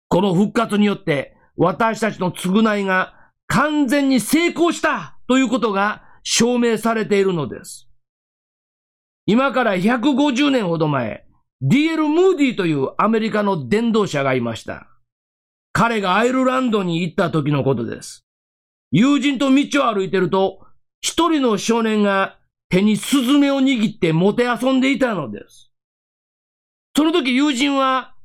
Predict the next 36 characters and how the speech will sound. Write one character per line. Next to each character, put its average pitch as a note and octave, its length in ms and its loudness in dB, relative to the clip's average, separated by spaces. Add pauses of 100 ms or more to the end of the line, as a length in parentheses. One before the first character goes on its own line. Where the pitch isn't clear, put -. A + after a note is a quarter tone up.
少 C4+ 320 0
年 C4+ 180 2
に B3+ 100 2
向 B3 140 0
か F#3+ 120 -2
っ - 160 -8
て、 A#2+ 400 -4 (680)
「話 G3 380 0
し A3 80 -4
て D4 60 4
や F4 100 2
っ F4 60 -12
た F#4+ 100 0
ら C4+ 100 2
ど A3 160 0
う F#3 40 -4
だ C3 200 -4
い？」 - 220 -16 (120)
と G3 440 -2 (320)
呼 F#3 160 2
び G3 120 -2
か F3 140 -2
け C#3+ 100 -4
た A#2 140 -8
の G2+ 120 -8
で - 140 -18
す。 - 220 -20 (480)
し - 120 -4
か A3 200 0
し、 D#3 340 -4 (160)
捕 B3+ 140 2
ま C4 180 2
え D4 40 0
る D#4+ 100 -2
の D4+ 120 0
に G3+ 340 0